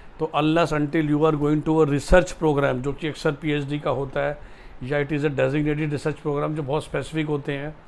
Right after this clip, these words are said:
आ, ये स्पाउस फैमिली डिपेंडेंट ख़त्म हो जाएगा। इस, even children आप नहीं ले जा सकते as dependent। तो पूरा का पूरा रूल चेंज होने वाला है।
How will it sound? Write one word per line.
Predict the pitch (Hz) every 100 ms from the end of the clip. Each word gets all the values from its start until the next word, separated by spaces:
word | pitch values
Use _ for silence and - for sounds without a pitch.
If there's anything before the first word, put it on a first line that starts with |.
| - - - - - -
आ, | 135 147 139
ये | 120 156
स्पाउस | - - 156 160 170 -
फैमिली | - - 143 147 135
डिपेंडेंट | 147 151 151 156 151
ख़त्म | - 147 156
हो | 147
जाएगा। | 135 117 110 107 - - - - - - 139 139
इस, | 127 -
even | 151 170 156 175
children | 170 185 180
आप | 170
नहीं | 160 139
ले | 151
जा | 151
सकते | 135 147 165 147
as | 135
dependent। | 135 135 123 120 110 - - - - 147
तो | 143
पूरा | 160 160 160
का |
पूरा | 156 156 156
रूल | 147 147
चेंज | - 147 147
होने | 147 160
वाला | 156 156 156
है। | 165